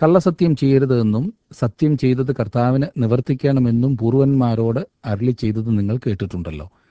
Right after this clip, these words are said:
ഞാനോ നിങ്ങളോട് പറയുന്നത്, അശേഷം സത്യം ചെയ്യരുത്." സ്വർഗത്തെ കൊണ്ടരുത്, അത് ദൈവത്തിന്റെ സിംഹാസനം. ഭൂമിയെ കൊണ്ടരുത്, അത് അവന്റെ പാദപീഠം. യെരൂശലേമിനെ കൊണ്ടരുത്, അത് മഹാരാജാവിന്റെ നഗരം. താങ്കൾ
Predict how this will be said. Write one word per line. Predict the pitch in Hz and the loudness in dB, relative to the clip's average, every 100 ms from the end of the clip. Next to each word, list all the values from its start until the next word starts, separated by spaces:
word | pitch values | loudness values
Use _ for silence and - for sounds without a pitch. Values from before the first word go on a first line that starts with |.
| _ _ _ 110 | _ _ _ -2
ഞാനോ | 110 123 | 0 0
നിങ്ങളോട് | 113 104 107 101 | 0 0 -2 -2
പറയുന്നത്, | 98 104 110 160 - | -4 -4 -4 -6 -6
അശേഷം | 110 - 156 151 170 | -6 -4 -4 -2 -4
സത്യം | 143 113 - 131 131 | -4 -6 -4 0 0
ചെയ്യരുത്." | - 104 95 90 82 78 85 _ _ _ _ _ _ _ _ _ _ _ | -2 -4 -4 -6 -8 -12 -14 _ _ _ _ _ _ _ _ _ _ _
സ്വർഗത്തെ | - 131 170 180 143 | 0 2 4 2 2
കൊണ്ടരുത്, | 120 101 90 82 82 78 _ _ _ - | 0 -2 -2 -6 -10 -12 _ _ _ -8
അത് | 98 95 | -4 -2
ദൈവത്തിന്റെ | 107 117 - 113 113 | 0 0 -2 -4 -2
സിംഹാസനം. | 117 120 104 95 80 78 - _ _ _ - | -2 -2 -2 -6 -10 -14 -18 _ _ _ -4
ഭൂമിയെ | 127 185 185 175 | 4 6 6 4
കൊണ്ടരുത്, | 127 101 87 85 82 - - | 0 -2 -2 -6 -8 -12 -8
അത് | 104 | -4
അവന്റെ | 104 101 | -2 -2
പാദപീഠം. | 92 98 101 98 85 76 80 _ _ _ _ 151 | -4 -4 -4 -4 -6 -10 -14 _ _ _ _ 2
യെരൂശലേമിനെ | 175 196 180 180 170 | 2 4 4 4 2
കൊണ്ടരുത്, | 151 117 95 90 87 - 101 | 0 0 -2 -4 -8 -8 -6
അത് | 101 - 110 | -4 -4 -4
മഹാരാജാവിന്റെ | 98 127 120 101 95 90 85 | 0 0 0 -2 -4 -4 -6
നഗരം. | 82 82 78 - _ _ _ _ _ _ _ _ _ _ _ _ _ _ _ _ _ _ _ _ 170 | -8 -8 -12 -16 _ _ _ _ _ _ _ _ _ _ _ _ _ _ _ _ _ _ _ _ 0
താങ്കൾ | 185 185 139 | 4 4 4